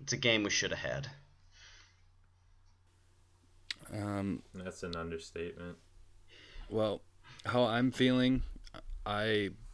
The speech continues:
Speaker 2: punched a concrete floor during this game, so that's about how my night's going.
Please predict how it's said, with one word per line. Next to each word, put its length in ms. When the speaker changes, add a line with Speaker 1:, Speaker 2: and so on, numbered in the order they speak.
Speaker 2:
punched 680
a 420
concrete 640
floor 440
during 220
this 240
game, 380
so 420
that's 180
about 300
how 380
my 160
night's 260
going. 380